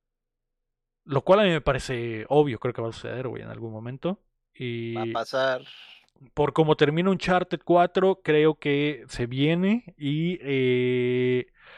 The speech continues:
Speaker 1: es raro porque de la co-, de las cosas que salen en el comercial, Héctor, que lo estrenaron este fin de semana en la, en los juegos de, de la N F L, eh, que obviamente muchísima gente ve, el, el,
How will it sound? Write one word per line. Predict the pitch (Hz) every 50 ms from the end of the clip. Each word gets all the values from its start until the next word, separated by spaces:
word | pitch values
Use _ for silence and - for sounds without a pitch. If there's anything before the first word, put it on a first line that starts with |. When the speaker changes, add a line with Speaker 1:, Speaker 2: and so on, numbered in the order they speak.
| - - - - - - _ _ _
Speaker 1:
es | 143 156 160
raro | 156 180 202 254 269 247 -
porque | 190 180 151 - 165
de | 160 160
la | 151 151 151
co-, | - - 208
de | 185 151 165
las | 160 156 151 -
cosas | - 185 208 - 294 254 -
que | - -
salen | - 190 196 226 226
en | 196 165
el | 143 131
comercial, | - 147 139 139 135 - 151 147 151
Héctor, | 156 143 - 170 185 -
que | - 147 151
lo | 147 139
estrenaron | 135 - - 127 123 131 135 143 147
este | 147 - - 131
fin | 131 147
de | 143
semana | - 127 123 131 135 135 135
en | 131 123
la, | 117 117 117
en | 127 131 120
los | 117 -
juegos | - 139 131 127 127 117
de, | 120 117 110 110 107 131
de | 123 127 117 113 110 110 113 113
la | 117 117
N | 120 131
F | 131 - 143 135
L, | 127 131 170 - _ _ _ - - - - _ _ _ _ _ _ _ _ _ _ _ _ _
eh, | - 143 131 123 123 127 127 127 123 123 127 127 131 131 -
que | - 139
obviamente | 139 143 143 139 135 127 120
muchísima | 127 123 - - 135 - - 131 120
gente | - 135 127 127 127
ve, | 127 156 165 -
el, | - 165 151 147 147 143 143 -
el, | 143 143 135 131 131 123